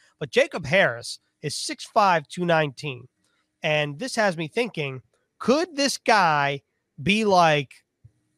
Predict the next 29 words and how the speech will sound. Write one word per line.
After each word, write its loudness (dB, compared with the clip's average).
in 2
the 2
Rob 4
Tonyan 0
role 4
where -2
he's -20
a -16
receiver, -2
puts -4
on 0
some -12
weight, 0
gets -10
a -10
little -6
bigger, 0
and -6
then -2
last 2
year -6
he -10
pops -2
off? 2
I'm -2
not 0
saying -4
Jacob -6
Harris -2